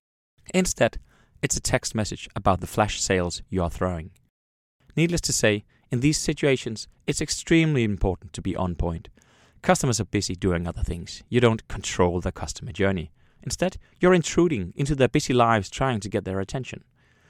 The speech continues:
So you'd better earn their trust or they will switch you off. That's why personalization in outbound communication can make a huge difference. Is it really for me?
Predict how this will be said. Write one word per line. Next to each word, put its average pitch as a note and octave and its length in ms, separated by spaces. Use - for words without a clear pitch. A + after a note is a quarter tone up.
So - 120
you'd F3+ 220
better D#3 280
earn B2+ 240
their A2+ 140
trust - 460
or D3 120
they B2+ 140
will A#2 200
switch - 360
you G#2+ 140
off. - 320
That's E3+ 200
why A#2+ 200
personalization G2 640
in F#2 100
outbound E2+ 440
communication F2 540
can F2 200
make D#2+ 280
a - 40
huge F2 360
difference. - 540
Is - 140
it F3+ 120
really A#2+ 280
for - 320
me? G2+ 260